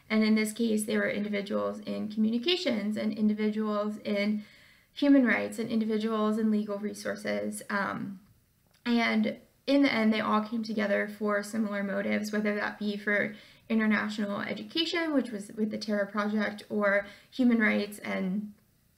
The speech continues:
immigration, which is what I did with El Refugio. But combined, I think both experiences were really influential for me for what I do in the public health field now. And I think as a student, it really shed li-,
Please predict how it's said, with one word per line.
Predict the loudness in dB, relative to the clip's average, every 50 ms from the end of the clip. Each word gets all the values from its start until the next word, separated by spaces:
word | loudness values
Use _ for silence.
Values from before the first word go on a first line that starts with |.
| -2
immigration, | 2 4 4 4 4 4 4 2 2 2 2 2 2
which | 2 2 2
is | 0 0 0 0
what | 0 0 0
I | 0 -2
did | 0 0 0 2
with | 2 0 0 0 -2
El | -2 -2
Refugio. | -2 -4 -6 -4 -6 -6 -4 -4 -4 -4 -4 -6 -8 -12 -20 -20 -20 -12 _
But | 0 2 2 2 0 -4 -10 -20 _ _ _ _ _ _ 0
combined, | 2 2 4 4 4 4 4 4 2 0
I | 0 0 0
think | 0 0 0 0
both | -2 -4 -2 -4
experiences | -4 -6 -6 -8 -6 -4 -4 -4 -4 -4 -6 -4 -4 -4 -4 -4 -4
were | -4 -4
really | -4 -2 -2 -2 -2 -2 -4 -6 -8 -6
influential | -6 -4 -4 -2 -2 -2 -2 -2 -4 -6 -6
for | -4 -4 -4
me | -2 -2 0 0 0 0 -2 -6 -12 -8
for | -4 -2 0 2 2 0 0 -2
what | -2 -2 -2 -2
I | -2 -2
do | -2 -2 -2 -2 -2
in | 0 0
the | 0
public | -2 -2 -4 -6 -6 -8 -8
health | -8 -10 -8 -6 -4
field | -4 -2 -2 -4
now. | -4 -4 -4 -4 -4 -6 -8 -12 -18 -20 -20 -20 -20 -20 _ -2
And | 0 2 2 2 2 2 0 -2 -2
I | -2 -2
think | 0 0 0 0 -2 -2
as | -2 -2 -2
a | -4 -4
student, | -4 -4 -4 -2 -2 -2 -4 -4
it | -4 -6
really | -4 -2 -2 -2 0 0
shed | 0 -2 -2 -4 -4 -4
li-, | -6 -6